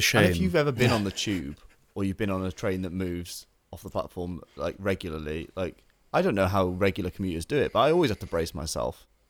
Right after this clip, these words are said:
Speaker 1: You can try and do the cool guy stance, you know, you can put your one leg
Speaker 3: Like
Speaker 1: in front of the other and try and brace yourself, but you're gonna t-, you're gonna look like you're about to topple.
Speaker 3: Oh, yeah.
Speaker 1: And
Speaker 3: I
Speaker 1: I'm
Speaker 3: mean
Speaker 1: imagining,
Speaker 2: Yeah.
Speaker 1: I don't know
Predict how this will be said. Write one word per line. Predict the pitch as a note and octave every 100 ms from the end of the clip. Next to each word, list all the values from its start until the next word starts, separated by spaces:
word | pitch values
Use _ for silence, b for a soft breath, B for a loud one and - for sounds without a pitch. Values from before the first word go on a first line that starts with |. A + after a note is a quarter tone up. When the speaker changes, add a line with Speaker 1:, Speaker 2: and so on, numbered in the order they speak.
| -
Speaker 1:
You |
can | F3+
try | E3 F#3
and | B2+
do | A2+
the | G#2
cool | - A2+
guy | G2+ F#2
stance, | - F#2 D2+ -
you | F2
know, |
you | E2+
can | -
put | G2+
your | - F#2 b b b b _
one | G2+ F#2+
leg | F#2
Speaker 3:
Like | F#2+
Speaker 1:
in |
front | F2+ G2
of | F#2
the | F#2+
other | F2+ F2+
and | F#2
try | - F#2+
and | F2+
brace | F#2 F#2
yourself, | - - G2+ -
but | -
you're | A#2
gonna | A#2 A#2 F2+
t-, | - -
you're | A2
gonna | G#2+ A2+ F#2
look | F#2 -
like | D#2+
you're | D#2+
about | D#2+ C#2+
to | -
topple. | - D#2 - - b b b b b - -
Speaker 3:
Oh, | D#3+
yeah. | F2+ F2 - _ _ _ _ _
Speaker 1:
And | A#2+
Speaker 3:
I | C3+
Speaker 1:
I'm |
Speaker 3:
mean | C#3
Speaker 1:
imagining, | A2+ C#3 - G2 F2 F2
Speaker 2:
Yeah. | F2+ E2+
Speaker 1:
I |
don't | B2 C3+ A2
know | G#2 F2+ C#3+